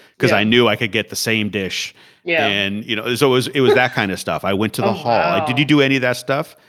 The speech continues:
Speaker 2: No.
Speaker 1: No?
Speaker 2: I, I think for me, the less I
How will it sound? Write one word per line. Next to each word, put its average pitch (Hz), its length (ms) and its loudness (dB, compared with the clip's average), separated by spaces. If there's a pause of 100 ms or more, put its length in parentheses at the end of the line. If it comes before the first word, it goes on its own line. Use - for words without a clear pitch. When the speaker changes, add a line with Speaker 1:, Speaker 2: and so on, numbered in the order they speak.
(360)
Speaker 2:
No. 165 800 -2
Speaker 1:
No? 107 340 -2
Speaker 2:
I, 277 580 2 (1300)
I 214 80 -14
think - 560 -12 (160)
for 196 100 -2
me, 214 680 -2 (220)
the 170 60 -12
less - 760 -4 (1200)
I 165 540 -8